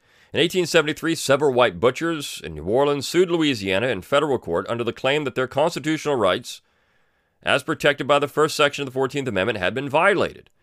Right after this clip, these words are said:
What this really meant was that they believed their civil liberties had been trampled by Louisiana law. This is the first time the court had been given the opportunity to adjudicate on the fourteenth Amendment,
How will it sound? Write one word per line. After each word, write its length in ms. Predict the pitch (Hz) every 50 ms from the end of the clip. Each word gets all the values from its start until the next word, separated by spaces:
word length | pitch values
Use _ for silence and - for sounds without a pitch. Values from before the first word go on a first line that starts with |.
| _ _ _ _ _ _
What 140 | - 80 78
this 160 | 92 107 -
really 200 | 123 143 170 190 175
meant 160 | 143 139 127
was 100 | 127 107
that 140 | 131 123 101
they 60 | 127
believed 340 | 104 110 110 113 123 120 104
their 80 | 110
civil 340 | 101 - - 147 127 127 123
liberties 460 | 127 156 214 220 190 151 139 131 117
had 120 | - 127 110
been 140 | 120 120 110
trampled 360 | - - 110 104 101 113 98
by 140 | 101 101 101
Louisiana 600 | 101 104 98 92 90 82 82 82 78 78 80 90
law. 420 | 101 131 156 156 110 - - - _ _ _ _ _ _ _ _ _ _ _ _ _ _ _ _ _
This 120 | - 104 -
is 80 | 104
the 80 | 110 107
first 300 | - 156 175 196 170 -
time 240 | 160 147 147 147 143
the 80 | 127
court 240 | - - 123 131 127
had 80 | 120 104
been 160 | 113 110 92
given 260 | 87 117 120 131 120
the 100 | 110 113
opportunity 580 | 113 110 - 104 90 - 123 117 107 95 104 90
to 140 | 98 101
adjudicate 600 | 92 90 101 147 175 160 123 - 98 90 98 101 _ _ _ _ _ _ _ -
on 100 | - -
the 80 | 131 131
fourteenth 440 | - - 101 185 - 113 113 110
Amendment, 420 | 131 135 156 165 143 92 71 -